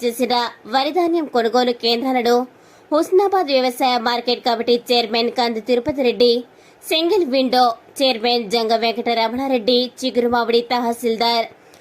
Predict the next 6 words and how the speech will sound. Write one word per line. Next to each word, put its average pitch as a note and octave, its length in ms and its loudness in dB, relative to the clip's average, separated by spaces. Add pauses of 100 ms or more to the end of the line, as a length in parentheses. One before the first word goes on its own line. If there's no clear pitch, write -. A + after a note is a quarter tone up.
(220)
ముద్దసాని D#4 600 0
రమేష్ B3 500 0
చేతుల A#3+ 280 2
మీదుగా A#3 480 2
బుధవారం A#3 580 0
ప్రారంభించారు. A#3+ 880 0